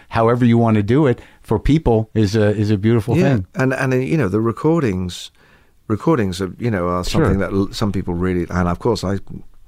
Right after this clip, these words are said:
Speaker 2: you know, I wouldn't be here without, without my, but if your parents meet across a record shop counter,
Speaker 1: Yeah.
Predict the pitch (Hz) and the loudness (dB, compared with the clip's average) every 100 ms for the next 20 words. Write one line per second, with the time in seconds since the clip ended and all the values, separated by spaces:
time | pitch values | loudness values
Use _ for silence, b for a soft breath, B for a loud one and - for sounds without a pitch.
0 | - - 64 - 90 104 98 101 110 85 | -14 -10 -10 -8 -6 -4 -2 -2 -2 -4
1 | 80 80 80 - 85 82 82 90 92 - | -4 -6 -8 -6 -6 -6 -6 -6 -6 -10
2 | - - - 101 107 131 117 104 107 - | -16 -20 -8 -6 -4 -4 -4 -4 -4 -2
3 | 92 82 87 98 98 - 82 - 78 85 | -4 -2 -2 -2 -4 -4 -6 -4 -4 0
4 | 90 | 0